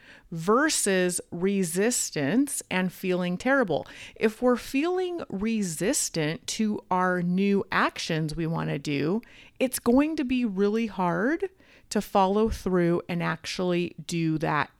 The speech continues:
action. For example, maybe you get an urge to eat at night. You have a thought like,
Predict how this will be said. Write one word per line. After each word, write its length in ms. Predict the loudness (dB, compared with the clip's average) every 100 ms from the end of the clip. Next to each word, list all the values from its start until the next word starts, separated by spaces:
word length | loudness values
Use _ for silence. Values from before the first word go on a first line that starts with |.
| -8
action. 560 | -8 -6 -8 -8 -8 -14 _ -20 -20 -20 -20 -20 -16 0
For 200 | 2 2
example, 560 | 0 -2 0 -2 -4 -8 -20 -20 -4
maybe 280 | 2 2 2
you 220 | 2 2
get 180 | 2 2
an 180 | 0 -2
urge 540 | -4 -2 -2 -4 -6 -6
to 240 | -4 -2
eat 160 | 0 0
at 180 | 0 -2
night. 440 | -2 -2 -4 -14 -20 -20 -10
You 160 | 0 2
have 380 | 2 4 4 4
a 80 | 0
thought 420 | 2 2 2 0
like, 420 | -2 2 2 0